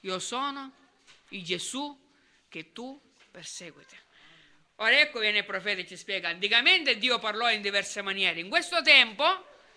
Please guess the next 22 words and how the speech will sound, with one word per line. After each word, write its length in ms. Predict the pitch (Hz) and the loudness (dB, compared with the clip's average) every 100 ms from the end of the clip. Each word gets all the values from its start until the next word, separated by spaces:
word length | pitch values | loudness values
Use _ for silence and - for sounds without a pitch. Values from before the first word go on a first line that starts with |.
| - _ | -20 _
della 260 | 214 277 | 0 4
nazione 580 | 277 269 - 269 240 254 | 4 2 0 0 2 4
egli 100 | 311 | 4
ha 80 | 294 | 2
parlato 580 | 277 269 247 202 202 262 | 0 0 4 4 4 -2
attraverso 720 | 285 262 269 269 302 330 - | -6 -8 -6 -2 0 -2 -6
il 80 | 269 | -10
suo 180 | 254 208 | -8 -8
figliolo 540 | 226 226 277 311 294 - - | -6 -2 -2 -2 -4 -10 -20
Cristo 380 | - 302 - 277 | -8 -6 -4 -4
Gesù. 400 | 233 247 233 180 | -4 -4 -6 -6
Da 160 | 180 247 | -4 0
quella 260 | 311 311 | 2 2
colonna 340 | 285 320 370 339 | 4 4 4 2
di 120 | 302 | -2
fuoco 580 | - 240 190 185 285 - - | -4 -4 -4 -4 -6 -8 -12
Gesù 220 | 269 285 | -8 -4
disse, 460 | 294 285 - 220 196 - - - | -2 -2 0 -2 -4 -8 -18 -2
"Io 420 | 302 359 277 214 | 2 4 4 4
vengo 320 | 330 370 320 | 2 4 4
dal 240 | 269 220 | 2 2
Padre 580 | - 247 262 294 311 - | 2 4 4 4 0 -2